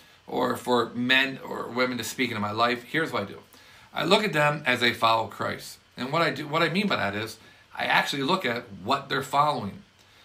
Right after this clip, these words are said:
And if they're following Christ, then I wanna see all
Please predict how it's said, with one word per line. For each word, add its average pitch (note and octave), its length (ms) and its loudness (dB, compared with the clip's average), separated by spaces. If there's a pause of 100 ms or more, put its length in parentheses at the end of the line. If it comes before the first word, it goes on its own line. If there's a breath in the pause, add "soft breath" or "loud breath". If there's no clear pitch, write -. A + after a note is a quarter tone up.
(120)
And C3+ 120 0
if C3+ 80 0
they're C#3+ 100 0
following E3 460 4
Christ, C3+ 600 2
then C3 140 2
I C#3+ 160 4
wanna F3 220 0
see A#2 340 -4 (100)
all C#3 720 2